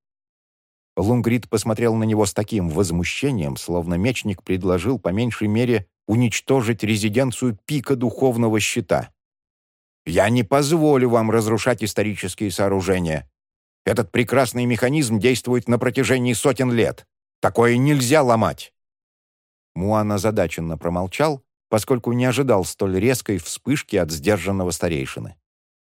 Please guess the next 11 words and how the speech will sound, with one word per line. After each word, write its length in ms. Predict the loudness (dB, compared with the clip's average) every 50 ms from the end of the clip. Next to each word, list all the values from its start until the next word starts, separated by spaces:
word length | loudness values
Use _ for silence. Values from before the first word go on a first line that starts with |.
| _ _ _ _ _ _ _ _ -2
«Наконец-то 680 | 0 2 2 2 2 2 2 0 -2 0 2 2 2
отдохнем!» — 680 | 2 2 2 0 0 0 0 2 2 2 2 0 -2 -6 _ _ _ _ _ _ -2
воскликнул 640 | 0 0 0 0 -2 -4 -4 -2 -2 -2 -2 -2
Ер 380 | -2 -2 0 -2 -2 -4 -8 _ _ _ _
и 100 | -4 -2
уселся, 680 | -2 -2 -4 -2 2 2 2 2 2 0 0 0 0 0 0
опершись 640 | -2 -4 -2 0 0 0 0 0 -2 -4 -4 -4 -4
спиной 500 | -6 -10 -6 -2 0 2 2 2 2 2
на 140 | 2 2 0
опрокинутую 720 | 0 0 0 -2 -2 -2 -2 -2 -2 -2 -2 -4 -4 -2
колонну. 580 | -2 -2 -2 0 0 -2 -4 -6 -8 -12 -14